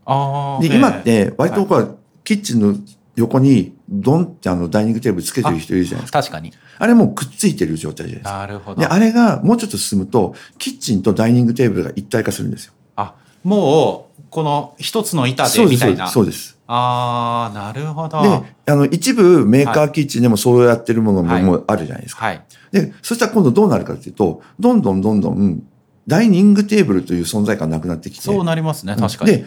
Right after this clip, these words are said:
Speaker 2: カウンターで食べようって話なんですよ。
Speaker 1: はい、はい、はい、はい。
Speaker 2: で、今ってカウンター、ダイニングを置かないで、
Speaker 1: はい。
Speaker 2: カウンターで食べましょう、普段は。
Speaker 1: はい。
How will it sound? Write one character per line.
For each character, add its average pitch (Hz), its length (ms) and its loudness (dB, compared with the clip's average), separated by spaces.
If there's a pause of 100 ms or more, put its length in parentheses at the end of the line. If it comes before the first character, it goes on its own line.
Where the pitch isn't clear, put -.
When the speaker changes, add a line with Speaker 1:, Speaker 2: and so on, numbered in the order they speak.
Speaker 2:
カ 185 140 2
ウ 233 80 6
ン 226 80 4
タ 233 120 2
ー - 40 2
で 208 60 0
食 190 140 2
べ 185 60 6
よ 156 100 6
う - 20 2
っ - 40 -8
て - 80 -8
話 - 240 -8
な - 40 -12
ん - 40 -16
で - 60 -20
す - 60 -20
よ。 - 80 -20
Speaker 1:
は 117 200 -4
い、 - 80 -10
は 98 160 -12
い、 - 40 -8
は 85 60 -10
い、 82 40 -16 (420)
は 85 160 -14 (160)
い。 - 20 -6
Speaker 2:
で、 196 200 2
今 220 180 4
っ - 140 -6
て 98 180 2
カ 151 200 -2
ウ 214 80 6
ン 226 140 2
タ 214 120 -2 (100)
ー、 202 80 -6
ダ 175 120 2
イ 220 40 4
ニ 196 80 4
ン 113 60 4
グ 101 80 2
を 92 280 -2
置 101 140 -6
か 127 80 0
な 127 100 4
い 98 100 0
で、 104 300 -2
Speaker 1:
は 107 140 -10
い。 - 80 -14
Speaker 2:
カ 185 140 2
ウ 226 100 6
ン 214 80 -2
タ 208 100 0
ー - 20 2
で 185 120 -4
食 160 140 0
べ 156 80 0
ま 135 120 2
し 127 80 -4
ょ - 180 -4
う、 - 40 -20
普 123 80 0
段 - 140 0
は。 104 80 -4
Speaker 1:
は 95 40 -8
い。 - 80 -14